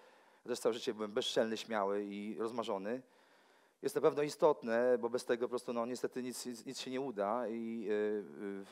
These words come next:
akurat nie chcę mówić tutaj dużo o sobie, ale jeszcze powiem tylko o, o tym, że mi się prawie wszystko udało w życiu, co chciałem robić. Znaczy, oczywiście jest jeszcze parę małych marzeń, ale i nagrałem płyty, i zrobiłem film, i napisałem książkę i,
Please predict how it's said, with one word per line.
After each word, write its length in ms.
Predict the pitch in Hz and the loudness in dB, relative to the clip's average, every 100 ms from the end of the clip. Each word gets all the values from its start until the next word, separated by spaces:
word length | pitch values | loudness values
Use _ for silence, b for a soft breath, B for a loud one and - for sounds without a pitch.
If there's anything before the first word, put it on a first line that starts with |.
| 101 - - | -18 -20 -10
akurat 380 | 120 123 117 - b b b b b | -2 2 0 -2 b b b b b
nie 80 | 131 | -4
chcę 100 | 139 | -2
mówić 160 | 123 117 | -4 -2
tutaj 120 | 113 | -4
dużo 180 | 120 120 | -2 0
o 20 | |
sobie, 300 | 202 196 139 | 4 4 6
ale 80 | 120 | 6
jeszcze 160 | - | 4
powiem 140 | - 127 | -4 -4
tylko 240 | 131 117 | 0 2
o, 120 | 131 | 2
o 100 | - | 0
tym, 140 | 135 123 | -2 -2
że 100 | 135 | -4
mi 100 | 143 | 0
się 80 | |
prawie 140 | 160 156 | 2 2
wszystko 200 | 156 160 | 0 2
udało 280 | 156 135 95 | 6 6 4
w 40 | |
życiu, 220 | 90 - | -4 -10
co 80 | 104 | -10
chciałem 220 | - 95 | -6 -4
robić. 260 | 92 76 - | -6 -8 -10
Znaczy, 160 | 107 120 | -10 -10
oczywiście 340 | 135 - 131 | -8 -2 -2
jest 180 | 143 147 | 0 -2
jeszcze 160 | - 127 | 0 2
parę 200 | 120 113 | 4 4
małych 200 | 110 104 | 2 2
marzeń, 320 | 104 95 101 | 2 2 0
ale 220 | 98 104 B B B B B B | 0 0 B B B B B B
i 40 | 117 | -2
nagrałem 240 | 113 110 | 0 2
płyty, 600 | 139 135 - 135 131 131 | 2 2 4 2 4 2
i 80 | 113 | -2
zrobiłem 340 | 113 120 120 113 | -4 -2 -2 -4
film, 340 | - 123 120 | -4 -2 0
i 20 | |
napisałem 260 | 120 - 110 | -2 -2 -6
książkę 580 | - 117 110 - 120 113 | -2 0 -2 0 2 2
i, 180 | 110 | -4